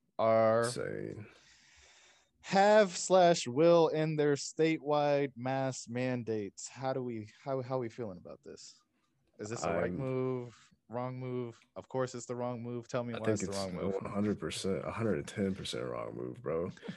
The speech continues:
Speaker 2: This virus is still here. I, I know it's warm outside, but the, the virus isn't, <laughs> isn't gonna go away. We had the virus all summer. I feel like we had a whole summer of experience of this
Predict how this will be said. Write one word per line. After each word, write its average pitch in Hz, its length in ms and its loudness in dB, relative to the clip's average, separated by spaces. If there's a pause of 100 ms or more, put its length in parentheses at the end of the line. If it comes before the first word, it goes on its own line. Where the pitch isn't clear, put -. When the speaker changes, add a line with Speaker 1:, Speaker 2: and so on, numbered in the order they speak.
(240)
Speaker 2:
This 120 140 4
virus 104 460 4
is 95 100 -4
still 120 260 4
here. 98 440 2
I, 104 220 0
I 127 140 4
know 139 240 8
it's 110 100 4
warm 120 380 6
outside, 107 520 2
but 98 160 0
the, 107 160 -2 (300)
the 98 120 -2
virus 117 380 4
isn't, 107 360 2
<laughs> 127 40 2
isn't 127 160 0
gonna 120 200 4
go 120 240 6
away. 139 240 6
We 147 140 6
had 156 140 6
the 127 60 4
virus 135 340 4
all 147 200 4
summer. 127 420 0
I 127 60 2
feel 147 180 2
like 135 240 4
we 143 180 -2
had 165 220 4
a 135 80 6
whole 165 240 4
summer 160 300 2
of 139 80 0
experience 143 520 0
of 135 120 -2
this 123 120 -2